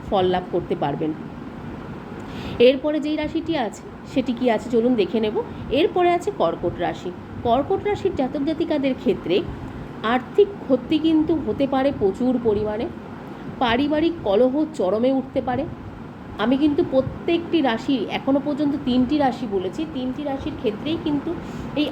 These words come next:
আর্থিক সম্ভাবনাটা রয়েছে, আর্থিক অনটনের সম্ভাবনাটা রয়েছে এবং পারিবারিক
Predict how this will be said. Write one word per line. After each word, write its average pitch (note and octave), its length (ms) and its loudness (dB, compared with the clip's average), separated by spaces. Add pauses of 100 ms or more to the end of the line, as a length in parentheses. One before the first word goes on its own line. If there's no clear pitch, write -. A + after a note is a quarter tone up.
আর্থিক A3 420 -2 (140)
সম্ভাবনাটা F4 520 2
রয়েছে, E4+ 380 0
আর্থিক B3 480 0
অনটনের C4 420 2
সম্ভাবনাটা D4 600 2
রয়েছে D4 420 -2 (320)
এবং D#4 380 2 (280)
পারিবারিক D4+ 560 4